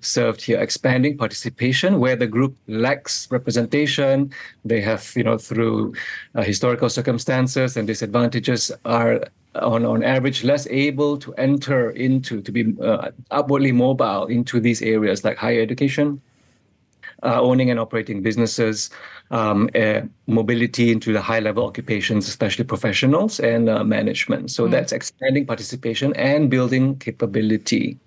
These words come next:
Speaker 1: right? So beyond that, not just about the opportunity to,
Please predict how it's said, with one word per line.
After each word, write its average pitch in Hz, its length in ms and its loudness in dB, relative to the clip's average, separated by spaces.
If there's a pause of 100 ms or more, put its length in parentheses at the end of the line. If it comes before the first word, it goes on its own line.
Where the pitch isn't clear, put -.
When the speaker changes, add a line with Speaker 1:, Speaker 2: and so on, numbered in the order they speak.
(140)
Speaker 1:
right? 135 160 0 (280)
So - 180 0
beyond 139 520 4
that, 131 200 0
not 135 200 2
just 135 240 -4
about 117 520 -2
the 113 160 0
opportunity 123 720 0
to, 110 240 -6